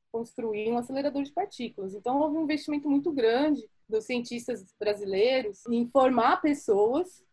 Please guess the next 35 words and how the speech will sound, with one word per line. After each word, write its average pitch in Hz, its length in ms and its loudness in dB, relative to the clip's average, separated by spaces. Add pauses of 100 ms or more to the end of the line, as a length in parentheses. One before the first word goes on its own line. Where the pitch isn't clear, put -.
construir 240 720 -2
esse 370 160 -4
primeiro 247 380 -2
acelerador 233 600 -2
brasileiro, 202 680 -4 (200)
e 233 220 0
o 254 80 2
U 285 100 4
V 349 120 2
X, 311 280 2
ele 330 140 2
operou 311 300 2
até 330 220 2
o 349 120 2
ano 392 120 -4
passado, 214 640 0 (220)
aqui 208 260 -10
no 277 100 2
cnepem. 285 520 -4 (120)
Com 240 160 -2
isso, 302 460 0
o, 220 880 -6
foi 277 140 -2
criado 226 420 2
no 226 120 -4
Brasil 214 400 -2
o 214 80 -8
know-how 214 440 0
em 190 60 -12
fazer 226 400 0
aceleradores 254 1080 -2
e 247 120 -4
manter 294 440 2
aceleradores 240 680 0
funcionando. 285 640 -2